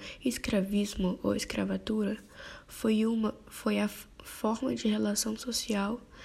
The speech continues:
de produção adotada de uma forma geral no país desde o período colonial até um pouco antes do final do Império. A escravidão indígena foi abolida oficialmente pelo Marquês de Pombal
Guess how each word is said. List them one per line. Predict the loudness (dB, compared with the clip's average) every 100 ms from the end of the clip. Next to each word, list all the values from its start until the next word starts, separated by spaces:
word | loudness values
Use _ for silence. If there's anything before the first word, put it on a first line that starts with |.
| -16 -14 -4
de | 0
produção | 4 4 2 0 0
adotada | 0 0 0 0 0
de | 0
uma | -2
forma | 0 0 2
geral | 2 2 2 0
no | -2
país | 0 2 4 2 -2 -6 -12 -16 -16 -16 -2 6
desde | 6 6
o | 0
período | 2 2 0
colonial | 0 2 2 4 4 4 2 -2 -10 -16 -4
até | -2 6 6
um | 6
pouco | 2 2 2 2 2
antes | 4 2 2 -2 0
do | 0
final | 0 2 4
do | 4
Império. | 2 2 2 2 -2 -6 -18 -20 -18 -16 -16 -18 -12 2
A | 8
escravidão | 8 8 2 0 2 4 4
indígena | 0 0 2 2 2 -2
foi | 0 0
abolida | 2 2 2 2 0
oficialmente | -2 -2 0 0 0 -2
pelo | 0 2 2
Marquês | 2 2 2 0 0 2
de | 0
Pombal | -2 -2 2 4 2 0